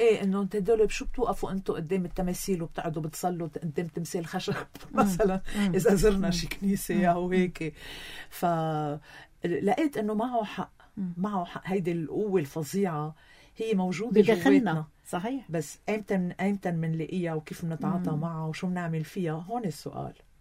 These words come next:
Speaker 2: صحيح. آه، نبشت عليها وعم بتنبشي عليها. أكيد، ن-، نحن بمرحلة تفتيش مستمر
Speaker 1: أكيد.
Speaker 2: ومستمرة.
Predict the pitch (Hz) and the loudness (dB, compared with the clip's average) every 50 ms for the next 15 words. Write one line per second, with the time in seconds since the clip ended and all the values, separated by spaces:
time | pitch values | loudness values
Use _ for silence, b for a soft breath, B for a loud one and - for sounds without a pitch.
0 | - - - 202 190 165 190 214 196 185 - - - _ B B B B B B | -20 -6 -2 -2 0 0 0 0 -2 -2 -6 -10 -20 _ B B B B B B
1 | B B B - - 202 190 190 185 180 180 190 196 180 - - - - - 220 | B B B -10 -4 -2 0 0 0 2 2 2 2 4 4 4 4 2 2 2
2 | 196 196 208 214 220 247 269 311 320 - - - - - - - - - - - | 2 4 2 0 0 0 0 -2 -2 -6 -12 -20 -20 -20 -20 -20 -20 -20 -20 -20
3 | - - - - 190 175 190 202 185 - - 220 220 - - - - 208 175 185 | -20 -18 -6 -2 0 2 4 4 2 4 4 2 2 2 0 -2 2 2 4 4
4 | 196 208 220 - - - - 240 214 175 170 165 165 - 165 - - - 180 170 | 4 2 2 0 0 -2 -2 -2 -2 -2 -2 -4 -4 -6 -8 -10 -8 -6 -6 -6
5 | 165 170 170 170 180 - - 185 208 202 190 - - 202 196 185 - - 185 - | -6 -6 -6 -6 -6 -4 0 2 2 2 2 2 0 0 0 0 -4 -6 -8 -6
6 | - 233 214 - - 190 175 - - 196 196 202 202 185 175 - - - - - | -4 -4 -2 -2 -2 -4 -4 -2 -2 -2 0 0 0 -2 -4 -8 -16 -20 -20 -20
7 | - - - 180 180 - 175 190 185 185 - - 196 190 190 180 170 165 160 | -10 -6 -4 -4 -4 -2 -2 -2 -2 -2 -2 -2 0 0 0 0 -2 -4 -6